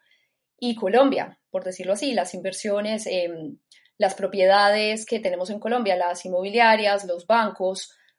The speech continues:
para hacer muchísimo más fácil ese proceso de compra de vivienda. Bueno, vamos a concluir este episodio con tres razones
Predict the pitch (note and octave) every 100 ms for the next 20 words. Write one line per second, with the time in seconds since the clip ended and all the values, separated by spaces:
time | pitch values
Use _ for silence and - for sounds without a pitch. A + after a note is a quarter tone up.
0 | _ - G#3 F#3+ F#3+ G3 F#3+ G3+ A3 A#3
1 | A3+ A#3 A3+ G3 - G#3+ G3+ G#3+ G#3+ G3+
2 | G#3 G3+ G#3+ G#3 G3+ F#3+ F3 - F#3+ F#3+
3 | A3 - E3 F3 F3+ E3+ D#3 C#3+ A#2+ -
4 | _ _ _ _ _ _ _ - - -
5 | _ A#3 A3+ G3+ G3 - - C#4 F#4 F#4
6 | D4 C4+ B3 B3+ C#4 D4+ C#4 B3 A#3+ A#3
7 | A#3 A#3+ C4+ C#4+ - A3+ G#3+ G3+ G3 -
8 | - _ _ C4 B3+ C#4 D4 C#4+ - -
9 | A3 B3 B3 A#3+ A#3 A#3 A3+ -